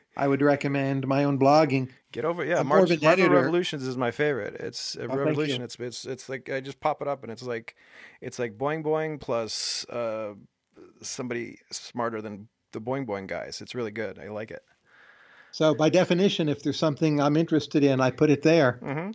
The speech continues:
Speaker 1: So, uh, I can't not recommend that, but I don't mean to sound so immodest.
Speaker 2: No, no, no, no. It's perfect. So, so, so lo-, <laughs> as-, aside from Marginal Revolution, what else should people be looking at?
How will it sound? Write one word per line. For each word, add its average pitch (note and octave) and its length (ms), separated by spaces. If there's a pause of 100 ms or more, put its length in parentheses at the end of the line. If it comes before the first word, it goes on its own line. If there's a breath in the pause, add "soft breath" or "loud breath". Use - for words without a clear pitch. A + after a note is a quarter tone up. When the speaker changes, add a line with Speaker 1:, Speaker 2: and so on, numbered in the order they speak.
(180)
Speaker 1:
So, C3 380
uh, B2+ 140
I C3+ 80
can't E3 300
not D#3 240
recommend C#3+ 480
that, A#2+ 260
but A#2 100
I B2+ 80
don't D3 260 (580)
mean D#3 320
to C3 100
sound C3+ 360
so C3+ 200
immodest. B2+ 640
Speaker 2:
No, D3 140
no, C4 120
no, C4 140
no. B3 180
It's F#3 120
perfect. F3+ 460 (460 soft breath)
So, C#3 340
so, C3 200 (120)
so C3 180
lo-, C3 300
<laughs> B2+ 40
as-, - 180
aside - 380
from D#3+ 140
Marginal D3+ 320
Revolution, B2 500
what A2+ 100
else A#2+ 140
should A2 160
people A2 260
be - 140
looking F#2+ 320
at? E2+ 160